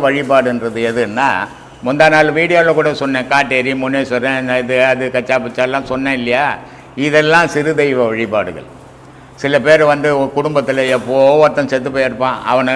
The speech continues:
கும்பிட்டுன்னு வருவாங்க, அது குலதெய்வ வழிபாடு ஆயிடும், அது முனேஸ்வரனாகும். சில குடும்பத்துங்களில் எப்போ ஒரு பொம்பளை செத்து போயிருப்பா, அது காட்டேரி வழிபாடு, நான் காட்டேரி கும்பிட்றேன்னுவான். ஆனால் இது எல்லாம் தேவையற்ற விஷயங்கள்.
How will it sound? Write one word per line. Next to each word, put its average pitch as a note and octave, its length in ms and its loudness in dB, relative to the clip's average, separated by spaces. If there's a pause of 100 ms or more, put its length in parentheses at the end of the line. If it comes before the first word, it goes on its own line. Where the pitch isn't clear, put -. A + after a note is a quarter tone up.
(160)
கும்பிட்டுன்னு B2+ 400 -2
வருவாங்க, A#2 240 0
அது A#2 220 0
குலதெய்வ B2 360 0
வழிபாடு G#2+ 460 -2
ஆயிடும், E2+ 280 -8 (200)
அது B2+ 240 -2
முனேஸ்வரனாகும். A2+ 800 -4 (480)
சில D#3 320 4
குடும்பத்துங்களில் D#3 760 2
எப்போ C3 200 -2
ஒரு D#3+ 220 4
பொம்பளை D#3 280 0
செத்து C3+ 280 -4
போயிருப்பா, B2 420 0 (160)
அது B2 140 0 (100)
காட்டேரி C3+ 480 0
வழிபாடு, A2+ 360 -2
நான் B2 160 -4
காட்டேரி C3 320 0 (100)
கும்பிட்றேன்னுவான். G#2 640 -6 (260)
ஆனால் G#2 520 0 (340)
இது A#2+ 340 -2
எல்லாம் E3+ 420 2 (100)
தேவையற்ற G3 760 2
விஷயங்கள். C3+ 580 -4